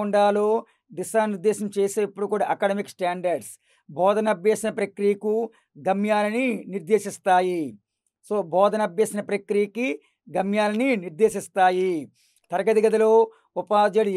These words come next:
ఏ విధంగా బోధన జరపాలో, తరగతి గదిలో ఉపాధ్యాయుడు ఏ విధంగా బోధన జరపాలో తెలియజేసేవి కూడా అకాడమిక్ స్టాండర్డ్స్,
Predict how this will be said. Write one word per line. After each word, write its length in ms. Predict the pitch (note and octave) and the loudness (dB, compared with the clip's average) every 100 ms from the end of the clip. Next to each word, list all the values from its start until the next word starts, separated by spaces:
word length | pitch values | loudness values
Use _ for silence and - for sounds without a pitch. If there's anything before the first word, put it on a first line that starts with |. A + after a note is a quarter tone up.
| G3+ | 0
ఏ 20 | G#3 | 0
విధంగా 340 | G#3 A3 A3 G3 D3 | 0 0 0 0 0
బోధన 280 | F#3 G#3+ G#3+ G3+ | 0 0 0 0
జరపాలో, 520 | G3+ G#3+ G#3 G#3 G3+ D3+ - _ _ - | 2 2 2 4 2 -2 -6 _ _ -4
తరగతి 320 | F#3 G#3+ G3+ | -2 2 2
గదిలో 280 | G#3 G#3+ A3 A3+ A3+ _ _ F3+ | 2 2 6 6 4 _ _ -8
ఉపాధ్యాయుడు 520 | - G#3+ G#3 F3+ A3 G3 | 2 2 4 4 4 2
ఏ 20 | G#3 G#3+ | 2 0
విధంగా 280 | G#3+ A3 E3+ | 0 -2 -4
బోధన 240 | E3+ G3+ G#3 G3+ | -4 -2 0 0
జరపాలో 480 | G3+ G#3+ G#3 G#3 G#3 F3 - _ - | 2 2 2 2 0 -2 -8 _ -8
తెలియజేసేవి 520 | G3 G#3+ G#3+ G#3 G#3+ G3+ | -2 2 2 2 0 0
కూడా 120 | G#3 F#3 - | -2 -4 -6
అకాడమిక్ 400 | C#3 G3+ G3+ G3+ G3+ | -4 -2 -2 -4 -6
స్టాండర్డ్స్, 680 | G3+ F#3 F#3+ F#3 E3+ D#3 | -2 0 0 -2 -4 -4